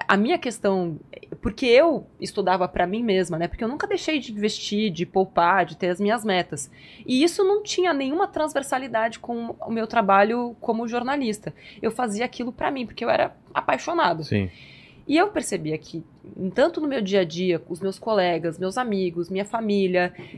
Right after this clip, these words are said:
Speaker 1: e nos lugares por onde eu passei no Brasil inteiro, a-, aquilo não era comum a todos. E aquilo começou a me impressionar. Falei, "Então não é por falta de querer, é por falta de saber."
Speaker 2: É, a pessoa tem o dinheiro e não, não tá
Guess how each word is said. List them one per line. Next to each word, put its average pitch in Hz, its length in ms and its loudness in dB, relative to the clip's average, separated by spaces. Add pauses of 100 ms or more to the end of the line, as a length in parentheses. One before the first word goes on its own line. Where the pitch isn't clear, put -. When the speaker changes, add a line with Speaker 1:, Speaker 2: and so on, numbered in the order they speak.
(220)
Speaker 1:
e 214 180 0
nos 214 200 0
lugares 220 500 0
por 196 180 -2
onde 175 180 -4
eu 170 40 -2
passei 170 320 -2
no 170 100 -2
Brasil 160 340 -2
inteiro, 202 560 2 (1160)
a-, - 160 2 (520)
aquilo 339 440 2
não 427 160 2
era 494 160 2
comum 220 460 2
a 180 60 2
todos. 151 800 0
E - 60 -2
aquilo 392 300 2
começou 453 340 -6
a 403 40 -2
me 403 80 2
impressionar. 381 420 -4
Falei, 381 160 -4
"Então 330 180 -2
não 330 220 0
é 415 120 0
por - 280 -6
falta 233 440 4
de 202 140 -4
querer, 196 400 4
é 220 60 0
por 247 180 -8
falta - 300 -4
de - 80 -12
saber." 254 520 6
Speaker 2:
É, 98 200 6 (100)
a 90 60 -10
pessoa 104 280 2
tem 139 280 6
o 156 60 4
dinheiro 139 500 6
e 180 100 0
não, 185 260 0
não 156 300 -2
tá 160 340 2